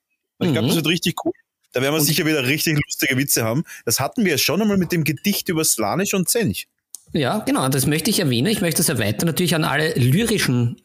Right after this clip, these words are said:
Speaker 2: lyrisch begabten, zarten Seelen da unter unseren Sachertörtchen. Äh, ich mache mich natürlich auch für lyrische Einsendungen stark,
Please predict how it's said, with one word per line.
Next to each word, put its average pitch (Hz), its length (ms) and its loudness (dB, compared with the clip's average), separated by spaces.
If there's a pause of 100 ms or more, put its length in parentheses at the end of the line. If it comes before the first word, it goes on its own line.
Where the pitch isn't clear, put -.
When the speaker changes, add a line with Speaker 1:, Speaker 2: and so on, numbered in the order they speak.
(140)
Speaker 2:
lyrisch 190 420 2
begabten, 156 840 0
zarten 208 380 0
Seelen 147 440 2
da 117 160 0
unter 113 240 0
unseren 123 220 2
Sachertörtchen. 127 760 0 (600)
Äh, - 240 0 (180)
ich 151 260 2
mache 135 280 0
mich 170 100 2
natürlich 170 320 2
auch 160 80 2
für - 160 0
lyrische 170 460 2
Einsendungen 139 880 2
stark, 117 640 -2